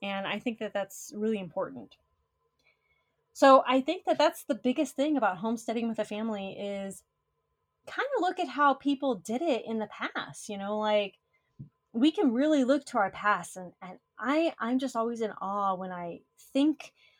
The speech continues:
about all the responsibilities sometimes that, that,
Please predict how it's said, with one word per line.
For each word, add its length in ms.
about 480
all 140
the 80
responsibilities 920
sometimes 520
that, 300
that, 320